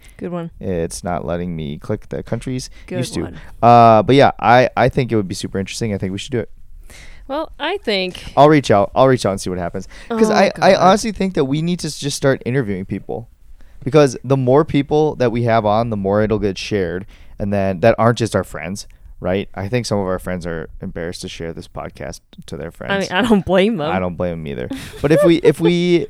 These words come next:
Speaker 1: <laughs>
Speaker 2: if we, like, get people on that will share the podcast with their followings, and then, yeah, I think we could, I think that's the next step.
Speaker 1: I just, I feel like we have to take, um,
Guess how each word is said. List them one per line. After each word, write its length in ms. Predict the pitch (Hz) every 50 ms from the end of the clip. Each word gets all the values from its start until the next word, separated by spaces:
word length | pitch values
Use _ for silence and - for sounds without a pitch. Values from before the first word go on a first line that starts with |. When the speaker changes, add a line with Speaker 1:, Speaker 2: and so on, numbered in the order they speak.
| - _ - -
Speaker 1:
<laughs> 240 | - - - - -
Speaker 2:
if 180 | 131 143 -
we, 640 | 151 143 151 156 151 151 151 151 151 147 147 147 - - _ _ _
like, 380 | 113 127 127 123 117 92 - _ _ _ - 120
get 220 | 117 135 127 -
people 280 | 147 151 139 - 113 110
on 300 | 113 120 123 120 110 107
that 140 | 104 87 92
will 180 | 104 104 107
share 200 | 107 - 113 104
the 80 | 101 98
podcast 540 | - 101 92 98 - 117 117 127 139 - -
with 100 | - -
their 180 | 92 95 104
followings, 800 | 110 - - - - - 104 104 110 117 120 123 135 156 160 156
and 140 | 107 101 98
then, 280 | 95 98 98 98 98 - - - - - - _ _ _ _ _
yeah, 220 | - 139 180 160 - -
I 100 | 117 117
think 340 | - 131 127 120 - - -
we 180 | - 117 123 113
could, 380 | - 127 117 113 104 110 113 - - - - - - - - - - _ - _ _ _ - - - - - _ _ _ _
I 40 | 127
think 160 | 131 151 143
that's 180 | 160 151 147 -
the 100 | - 143
next 240 | 139 139 139 - -
step. 360 | - - 131 110 - - - - - - - - - - - -
Speaker 1:
I 180 | - 233 254 277
just, 200 | 311 359 339 - -
I 200 | - 226 240 269
feel 260 | 294 - 320 320 320 311
like 400 | 269 233 208 202 202 196 - -
we 160 | 226 214 226 240
have 200 | 190 185 - -
to 260 | - 208 180 180 - - - - -
take, 800 | - - 196 185 175 - - - - - - - - - - - - - -
um, 540 | 180 175 165 156 139 120 - 113 113 185 196